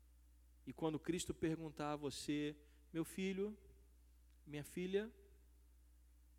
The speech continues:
cadê os talentos que eu te dei?" Você vai dizer, "Senhor, estão aqui os cinco talentos e agora estão aqui outros cinco." E você vai ouvir, "Servo bom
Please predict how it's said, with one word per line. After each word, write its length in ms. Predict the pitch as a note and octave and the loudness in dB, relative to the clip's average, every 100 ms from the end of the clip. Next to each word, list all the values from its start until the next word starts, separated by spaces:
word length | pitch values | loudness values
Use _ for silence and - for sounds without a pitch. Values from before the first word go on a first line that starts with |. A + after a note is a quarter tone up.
| - | -10
cadê 220 | E3 D#3 | -4 0
os 100 | D#3 | 0
talentos 420 | - D3+ C#3+ C#3+ - | 0 -4 -2 -4 -6
que 120 | C#3+ | -6
eu 20 | |
te 160 | - C3+ | -8 -4
dei?" 260 | C3 C3 - - - - - - - | -4 -4 -8 -20 -20 -20 -20 -20 -12
Você 180 | - C3 | -6 -4
vai 180 | C3 B2+ | -2 -2
dizer, 280 | B2 B2 | -2 -4
"Senhor, 500 | A2 - D3 C#3+ D3+ - - - - - - - | -2 -4 0 0 0 -4 -16 -20 -20 -20 -20 -16
estão 280 | - - B2+ | -12 -8 -8
aqui 200 | A#2+ B2 | -6 -6
os 160 | A2 | -4
cinco 300 | - D#3 D3+ | -6 -6 -10
talentos 640 | - C3+ A#2+ A#2+ A#2 - - - - - - - | -8 -6 -4 -6 -8 -12 -16 -20 -20 -20 -20 -10
e 80 | A2 | -4
agora 320 | G#2+ A#2+ G#2+ | -4 -4 -4
estão 300 | G#2+ - A2 | -4 -8 -8
aqui 200 | G#2 - | -10 -8
outros 600 | G#2+ G#2+ G#2+ - A2 - - - - - | -4 -4 -6 -10 -14 -16 -18 -20 -20 -16
cinco." 720 | - - - G#2 F#3 - - - - - - - - - - - - - - | -10 -6 -6 -6 -10 -14 -16 -14 -14 -16 -20 -20 -20 -20 -20 -20 -20 -20 -10
E 60 | A#2 | -4
você 260 | A2+ B2+ | -2 -2
vai 220 | A2+ A#2+ | 0 0
ouvir, 420 | A#2+ A2 A#2 A#2 - - - - - | 0 0 2 2 -2 -14 -20 -18 -10
"Servo 920 | - - - D3 D3 C#3+ B2+ C#3 C#3 - - - - | -4 -2 0 0 0 -4 -4 -6 -6 -12 -20 -20 -18
bom 600 | G#2+ B2 C3 B2 B2+ | -2 2 2 2 -2